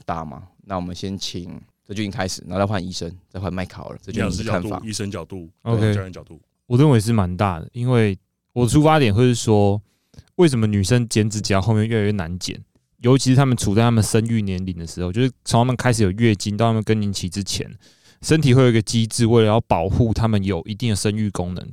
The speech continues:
Speaker 3: 会让她们体脂没办法下降那么慢，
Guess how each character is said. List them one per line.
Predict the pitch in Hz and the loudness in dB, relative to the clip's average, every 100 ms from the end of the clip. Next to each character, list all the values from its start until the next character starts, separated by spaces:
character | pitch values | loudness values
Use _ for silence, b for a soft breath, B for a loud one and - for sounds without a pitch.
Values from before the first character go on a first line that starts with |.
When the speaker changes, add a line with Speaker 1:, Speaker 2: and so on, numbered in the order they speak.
| - | -4
Speaker 3:
会 | 123 | 2
让 | 120 | 4
她 | 113 | 4
们 | 107 | 2
体 | - 101 98 | -2 -4 -4
脂 | 101 92 - - _ _ _ _ | -2 -4 -6 -14 _ _ _ _
没 | 104 | 0
办 | 120 | 2
法 | 104 | 2
下 | - 107 | 2 0
降 | 98 95 | 0 -4
那 | 92 | -6
么 | |
慢， | 87 90 82 | -8 -10 -12